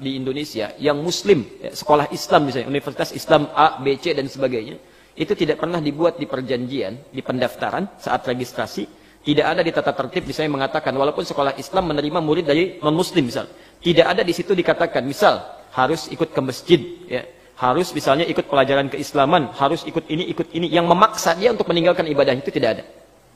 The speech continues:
Tapi ad-, tapi ada satu universitas, saat seseorang anak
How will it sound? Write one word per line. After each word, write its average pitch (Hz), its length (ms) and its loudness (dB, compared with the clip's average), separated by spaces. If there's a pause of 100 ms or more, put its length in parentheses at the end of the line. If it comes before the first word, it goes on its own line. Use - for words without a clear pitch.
(300)
Tapi - 240 -4
ad-, 135 240 -2
tapi - 240 -6
ada 139 240 -2
satu 131 240 -6
universitas, 123 800 -6
saat 123 300 -2
seseorang 135 500 2
anak 147 240 -2